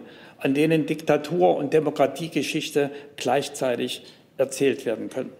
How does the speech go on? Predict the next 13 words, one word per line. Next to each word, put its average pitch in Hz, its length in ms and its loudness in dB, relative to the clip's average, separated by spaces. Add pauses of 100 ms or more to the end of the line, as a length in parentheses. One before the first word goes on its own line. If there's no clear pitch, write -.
(1700)
Eines 202 320 4
meiner 175 560 4
persönlichen 180 640 4
Highlights 190 580 2
des 165 500 0
letzten 175 460 0
Jahres 165 640 2
war 156 240 6
das 151 220 0
vierwöchige 170 920 2 (600)
Filmfestival 147 1080 4 (200)
Campus 156 680 -2
Kino. 117 400 -4